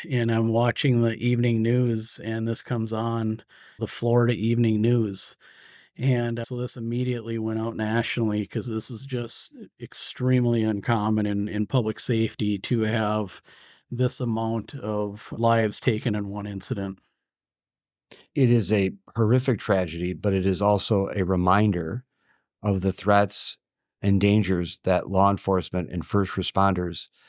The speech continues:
Speaker 2: deal with on a daily basis. Can you talk about that? Just how much this is, it, it's just a reminder of what, uh, in many circumstances,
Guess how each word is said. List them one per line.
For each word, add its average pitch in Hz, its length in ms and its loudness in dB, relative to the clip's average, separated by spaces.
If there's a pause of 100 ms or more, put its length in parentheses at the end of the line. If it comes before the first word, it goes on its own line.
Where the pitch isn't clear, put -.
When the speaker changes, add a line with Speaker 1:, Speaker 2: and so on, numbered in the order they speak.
(160)
Speaker 2:
deal 107 160 4
with 98 180 2
on 92 100 4
a 87 80 0
daily 90 280 2
basis. - 540 -8 (640)
Can 127 140 -2
you 127 60 4
talk 131 200 4
about 127 220 2
that? 117 340 2 (160)
Just 117 480 -2
how 123 300 0
much 110 420 2 (100)
this 107 300 0
is, 92 460 0 (580)
it, 110 240 0
it's 98 160 -2
just 110 240 0
a 101 60 2
reminder 95 580 4
of 85 180 -6
what, 92 360 0 (500)
uh, 95 200 -14
in 110 140 -2
many 113 260 6
circumstances, 85 880 -6